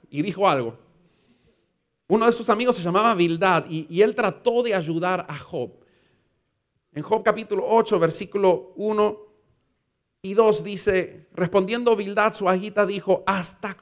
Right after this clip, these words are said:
cuándo hablarás tales cosas? Y las palabras de tu boca serán como viento impetuoso". Y luego más adelante vemos que a, a sus amigos se les fue la mano. Por, por eso le dije que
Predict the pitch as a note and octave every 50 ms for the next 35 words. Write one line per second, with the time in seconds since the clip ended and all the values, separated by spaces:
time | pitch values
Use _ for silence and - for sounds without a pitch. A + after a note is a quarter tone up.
0 | _ - - B3+ D4+ D4+ D#4 D#4+ D#4 C#4+ A3+ A3+ G#3+ G3 F#3+ G3 G3 F#3+ G3 A3
1 | G#3+ - - - B3 B3 A3+ A3+ F#3+ - - - G#3+ C4 C4 - - - F#3+ -
2 | - _ _ _ _ _ _ _ _ - - - G3 F#3+ G3+ E3+ - - F3+ F3+
3 | G3+ A#3 B3+ B3+ A#3+ G#3+ G#3 G3+ G3 - F#3+ F#3+ A3 A3+ G#3+ G3 D#3 - F3+ F#3
4 | G3 G#3 G3 - F#3+ E3+ E3+ E3 D3 D#3+ F3+ G#3 A3 G#3+ G#3 G#3+ G3 F3 - -
5 | D#3+ E3 E3 D#3 C3 D3+ D3 C#3+ C#3+ E3+ F3+ F#3+ F#3 - - - - _ _ _
6 | _ _ _ _ _ _ _ _ _ _ _ _ _ _ _ _ _ _ _ _
7 | _ _ _ _ - - C#3+ C#3+ C3 D3 F3 G3+ A3+ A#3+ G#3+ G#3+ G#3 - E3+ E3
8 | E3 E3+ G3+ G#3+ G#3+ F3+ F3+ E3+ E3 - - _ _ _ - C#3 D#3+ F3 G#3 F#3+
9 | - - F#3 D#3+ D#3 D3+ - - - D#3+ D#3 D#3 - D#3 D3+ - - F3+ - -
10 | E3 D#3+ F3+ A3 A3 G#3 E3+ - - D#3+ D3 C#3 C#3+ - F3+ F#3+ G3 F3 E3 F3+
11 | - - F3+ C#3+ C#3 - C#3 C#3 E3 - - G#3 A3+ A3+ C4+ A#3+ G3+ F#3+ G#3 G#3+
12 | F3+ G3+ F3+ - F3 D3+ C#3+ C#3+ - - _